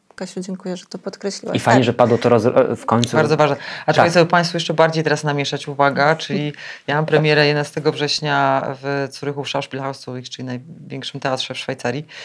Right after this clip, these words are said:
Speaker 3: gdzie mamy dwójkę aktorów porno. Mm, i specjalnie, żeby właśnie nie, mm, stawiać w jakiejś dziwnej, nie, sy-, sytuacji, ale też nikt nie ma takiego pomysłu, tak, żeby aktorzy wykształceni w szkołach mieli,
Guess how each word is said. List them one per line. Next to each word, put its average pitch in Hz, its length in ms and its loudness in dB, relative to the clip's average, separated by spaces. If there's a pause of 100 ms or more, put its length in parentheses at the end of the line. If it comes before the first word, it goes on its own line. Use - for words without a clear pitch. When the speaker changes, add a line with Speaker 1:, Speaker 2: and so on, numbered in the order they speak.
(840)
Speaker 3:
gdzie 165 180 2
mamy 180 300 6
dwójkę 170 300 2
aktorów 170 320 2
porno. 127 440 4 (460)
Mm, 147 640 0
i 151 260 -2
specjalnie, 170 600 4
żeby 147 200 2
właśnie 147 340 0
nie, 165 560 6 (180)
mm, 135 320 -6
stawiać 156 520 0 (100)
w - 120 -10
jakiejś 135 260 -8 (120)
dziwnej, 139 540 -2
nie, 127 160 -2 (280)
sy-, 127 240 -8
sytuacji, 143 540 0
ale 208 80 4
też 247 180 4
nikt 208 120 0
nie 220 60 4
ma 185 140 6
takiego 165 240 -6
pomysłu, 175 340 -2
tak, 135 160 -4
żeby 139 140 0
aktorzy 147 580 4 (380)
wykształceni 151 600 2
w - 40 -8
szkołach 131 600 4
mieli, 135 500 0